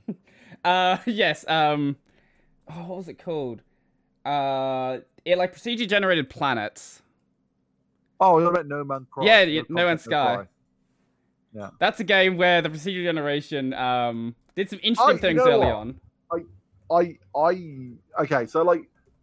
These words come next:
Speaker 2: No Man's Sky, right, is one of them games where, like, I feel bad
Speaker 1: <laughs>
Speaker 2: for it because it actually was a good game when it came
Speaker 1: Mm.
Speaker 2: out. Like, if you just look, if you just look at it in isolation, just look at the game with no hype, you go, "It's pretty fun,"
Speaker 1: Mm.
Speaker 2: right? The problem was, it wasn't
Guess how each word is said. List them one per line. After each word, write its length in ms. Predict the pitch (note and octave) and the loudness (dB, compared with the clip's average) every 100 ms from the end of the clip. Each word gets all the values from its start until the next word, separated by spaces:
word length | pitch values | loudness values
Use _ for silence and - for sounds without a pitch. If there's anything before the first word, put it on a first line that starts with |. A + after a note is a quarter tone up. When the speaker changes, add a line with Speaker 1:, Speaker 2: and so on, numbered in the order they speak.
| - | -2
Speaker 2:
No 200 | E3+ G#3 | 0 2
Man's 280 | A3 G#3+ | 0 -2
Sky, 420 | - C3 A2+ C#3 D#3 | -6 -2 0 2 0
right, 180 | A2+ | -2
is 80 | B2 | -2
one 120 | A#2+ | -4
of 60 | B2 | -6
them 100 | B2 | -6
games 480 | A2+ G2 A2+ C3 - | -4 -4 -4 -8 -10
where, 180 | - B2 | -2 0
like, 200 | A#2+ A#2+ A#2 | 2 2 0
I 60 | |
feel 220 | - D3 | -2 -2
bad 300 | C3 A2+ A2 | 0 0 0
Speaker 1:
<laughs> 20 | - | 2
Speaker 2:
for 160 | C#3 | 2
it 80 | D3+ | 2
because 280 | D3 D3 - _ _ - | 0 -4 -4 _ _ -6
it 80 | - | 2
actually 380 | C4 G#3+ B3+ A3+ | 2 0 -2 2
was 300 | F3 A3+ D3+ | 4 4 4
a 60 | |
good 180 | D3 C#3+ | 0 2
game 200 | F#3+ E3+ | 4 2
when 80 | G#2+ | 0
it 100 | A#2+ | -4
came 180 | B2+ C#3 | -2 0
Speaker 1:
Mm. 60 | |
Speaker 2:
out. 180 | C#3 - - | -2 -4 -2
Like, 140 | E3 | -2
if 80 | D#3 | -2
you 60 | |
just 120 | B3 F#3+ | -8 -2
look, 220 | G3 F#3+ | -2 -2
if 100 | D#3 | -10
you 60 | |
just 140 | A3+ G#3+ | -10 -8
look 140 | A3 | -4
at 80 | D#3 | -2
it 60 | D3 | -2
in 80 | |
isolation, 640 | D3+ F#3+ G3 F3 B2 - G#2+ | -2 -4 0 2 2 -2 -20
just 240 | - F3+ - | -6 -6 -6
look 120 | F#3+ | -12
at 60 | G3+ | -10
the 60 | |
game 280 | D#3+ D3 A2 | -4 -2 -4
with 100 | A2 | -10
no 240 | A2 A#2+ A#2+ | -6 -2 -2
hype, 280 | A2+ A2 - | 0 -4 -4
you 80 | A2+ | 0
go, 240 | B2 A2 _ _ _ _ _ | 2 2 _ _ _ _ _
"It's 80 | _ | _
pretty 160 | G#4 | -4
fun," 320 | - G#4 C#4 - | 0 2 2 0
Speaker 1:
Mm. 100 | A3+ | 0
Speaker 2:
right? 220 | A#3 F#3 - _ _ | 2 0 -4 _ _
The 60 | D#3+ | -12
problem 300 | - B3+ - - | -4 -4 -6 -12
was, 240 | G#2 A3+ _ _ - | -10 -12 _ _ -20
it 100 | F3 | -8
wasn't 360 | F3 G3 F#3 | -4 -4 -8